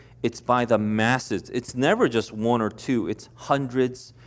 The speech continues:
or thousands that we hear these reports of, people blurting out gibberish, laughing,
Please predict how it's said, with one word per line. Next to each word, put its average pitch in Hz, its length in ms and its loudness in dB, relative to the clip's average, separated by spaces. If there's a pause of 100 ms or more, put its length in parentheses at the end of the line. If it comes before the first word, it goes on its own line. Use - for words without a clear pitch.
(220)
or 104 100 2
thousands 131 800 2
that 110 160 0
we 117 120 0
hear 120 300 0
these 110 220 -4
reports 107 560 -2
of, 98 320 2
people 117 280 -4
blurting 113 420 -2
out 101 240 -2
gibberish, 107 480 -2 (420)
laughing, 101 720 -2